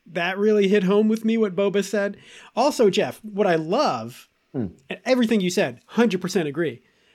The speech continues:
Speaker 2: Okay.
Speaker 1: What I also love is he's got actually more than one motivation, right?
Speaker 2: Yeah.
Speaker 1: Because one is,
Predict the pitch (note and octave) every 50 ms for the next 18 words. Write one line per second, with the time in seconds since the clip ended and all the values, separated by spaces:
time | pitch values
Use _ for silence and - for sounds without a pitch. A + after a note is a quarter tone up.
0 | _ - A2 - - - E3+ F#3+ F#3 F3+ A3 C4 A3+ A#3 G#3 F#3+ G3 G3 F#3 E3+
1 | F3+ F3+ F3+ E3+ - - A3+ A3+ A3+ - F#3+ G3 B3 C4 - A#3+ A3 F#3+ F3 D#3+
2 | E3 E3+ F#3 A3 C4 C#4+ A3+ G3+ E3 D#3+ D#3 D#3 D3 C3+ C3+ C3 B2 A#2+ A#2 A#2
3 | B2 B2 - - - F3+ F3 - _ _ _ - C3+ B2+ C#3 - F3 A#3+ D4+ -
4 | - - - _ _ - F#3+ F#3 G#3 G#3 F3+ E3+ D#3+ - - D#3 E3 A3 D4+ C#4+
5 | C4+ B3 A#3 A3 G3 F3+